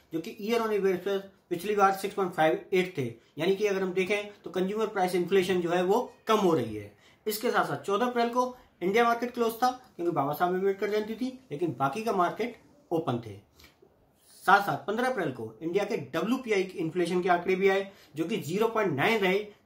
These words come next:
पिछली बार के ईयर ऑन ईयर के टू पॉइंट टू सिक्स के मुकाबले में। इसका मतलब यह है कि डब्ल्यूपीआई आंकड़े भी, डब्ल्यूपीआई जो इन्फ्लेशन है वो भी कम हो रही है। अब पन्द्रह अप्रैल को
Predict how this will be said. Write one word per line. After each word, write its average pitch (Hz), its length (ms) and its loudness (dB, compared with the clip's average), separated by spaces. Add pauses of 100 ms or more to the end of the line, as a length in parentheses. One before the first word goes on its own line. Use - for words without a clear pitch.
(160)
पिछली 233 300 2
बार 196 200 4
के 196 100 0
ईयर 190 280 0
ऑन 185 120 0
ईयर 180 220 -6
के 185 120 -2
टू - 360 -10
पॉइंट 180 260 -2
टू 175 100 0
सिक्स - 220 -8
के 185 100 -2
मुकाबले 151 400 2
में। 113 200 -10 (340)
इसका 240 260 0
मतलब 226 280 2
यह 196 80 4
है 196 60 2
कि 202 220 -6 (260)
डब्ल्यूपीआई 208 540 2
आंकड़े 170 280 0
भी, 170 120 -2
डब्ल्यूपीआई 190 440 0
जो 175 100 2
इन्फ्लेशन 165 440 0
है 175 220 -4 (120)
वो 147 80 0
भी 247 260 0 (140)
कम 220 120 6
हो 175 160 4
रही 117 200 -2
है। 101 180 -16 (360)
अब 185 240 -4 (180)
पन्द्रह 233 280 0
अप्रैल 208 240 0
को 208 320 -2